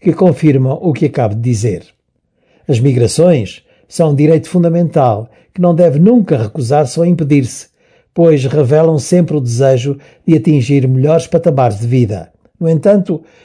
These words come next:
quando o exílio dos mais novos é forçado por falta de trabalho ou por razões de subsistência, compete aos poderes públicos e ao tecido económico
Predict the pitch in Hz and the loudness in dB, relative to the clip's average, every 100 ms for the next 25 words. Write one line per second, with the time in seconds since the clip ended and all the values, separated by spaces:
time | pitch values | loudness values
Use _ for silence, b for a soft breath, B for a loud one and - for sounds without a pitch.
0 | b b 185 196 180 208 143 220 247 185 | b b 2 4 4 4 4 2 2 2
1 | 151 123 131 120 101 110 98 104 160 160 | 0 -2 0 -2 -2 -4 -4 -2 0 0
2 | 139 - 175 175 160 123 107 b b - | -4 -4 0 2 0 -4 -10 b b -4
3 | 139 - 143 147 156 165 165 143 147 139 | -4 0 -2 0 -2 0 0 2 2 0
4 | 120 110 b b 160 143 160 139 135 135 | -2 -8 b b -4 -2 0 0 -2 -2
5 | 127 120 120 113 180 - - - 175 185 | -4 -4 -4 -4 -6 -6 -8 -2 -2 -2
6 | 190 175 - b b b - 170 156 190 | -2 -2 -4 b b b -2 -2 0 0
7 | 190 190 165 - 175 147 - 196 170 139 | 0 -2 -4 -2 -2 -2 0 0 2 0
8 | 131 120 170 165 - 202 180 156 147 170 | -4 -2 0 0 -2 -2 -2 -2 -2 0
9 | 170 160 165 | -2 -2 -6